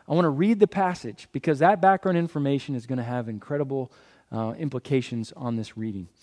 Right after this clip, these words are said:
And as I read this, one of the things we do in our congregation is we stand to read Scripture. And so I'm gonna encourage you to stand. Uh,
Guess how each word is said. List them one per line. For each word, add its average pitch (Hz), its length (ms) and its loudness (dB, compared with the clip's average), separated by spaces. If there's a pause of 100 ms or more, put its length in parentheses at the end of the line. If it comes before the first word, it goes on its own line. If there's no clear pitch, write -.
(300)
And 135 220 4
as 226 300 4
I 196 60 8
read 165 220 6
this, 175 180 4
one 185 100 0
of 185 100 0
the - 60 -18
things 147 220 0
we 131 120 -2
do 147 220 2
in 135 80 0
our 147 120 -2
congregation 143 760 -2
is 127 240 -6
we 120 160 -6
stand 190 460 -4
to 160 40 -2
read 139 200 -2
Scripture. 226 420 -8 (420)
And 127 160 2
so 156 120 0
I'm 170 60 2
gonna 190 100 4
encourage 170 340 4
you 160 80 6
to 151 80 4
stand. 185 500 2 (320)
Uh, 131 280 2